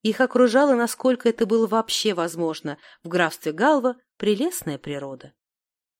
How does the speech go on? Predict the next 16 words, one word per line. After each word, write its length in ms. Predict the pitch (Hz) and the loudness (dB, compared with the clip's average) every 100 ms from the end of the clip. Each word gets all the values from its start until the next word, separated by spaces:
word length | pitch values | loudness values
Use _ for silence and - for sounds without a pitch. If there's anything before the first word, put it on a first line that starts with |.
| _ _ _ _ | _ _ _ _
Слева 400 | - 214 233 208 | -6 4 4 4
возвышался 680 | 185 175 185 - 180 170 185 | 0 -2 -2 0 -2 -2 -8
старинный 640 | - 185 185 190 170 170 | -4 -4 -2 -2 -2 -4
дом 260 | 151 170 156 | -4 -4 -4
рода 300 | 156 151 143 | -6 -6 -8
Массерфилдов, 960 | 139 131 - 185 - 240 247 247 254 _ _ _ | -8 -8 -8 -10 -6 -4 -2 -2 -6 _ _ _
чьим 240 | - 269 269 | 0 2 2
последним 680 | 247 - 247 247 202 175 - | 0 -2 -2 -2 -2 -6 -2
отпрыском 680 | 269 302 254 247 - 185 160 | -2 -2 -2 -2 -2 -4 -2
из 80 | |
мужчин 500 | 170 170 - 285 277 - - | -4 -6 -4 -2 -4 -6 -14
являлся 540 | 180 196 226 302 - 226 | -4 0 2 2 0 -4
генерал 440 | 214 220 240 269 | -2 -2 0 -2
сэр 260 | - 247 - | 0 -2 0
Саун 460 | - 240 269 262 | -2 0 2 2
Массерфилд, 840 | 247 254 190 - 143 - 127 - | 0 -2 -4 -8 -10 -10 -14 -14